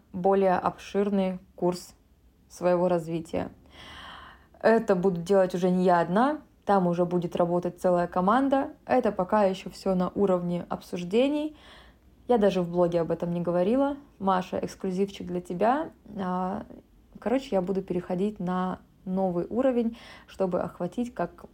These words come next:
можно больше людей и всех нарядить в тренчи.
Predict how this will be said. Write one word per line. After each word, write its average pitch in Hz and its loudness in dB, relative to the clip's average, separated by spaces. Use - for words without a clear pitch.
можно 202 0
больше 180 -2
людей 190 0
и 180 -4
всех 269 0
нарядить 180 -4
в - -20
тренчи. 240 -2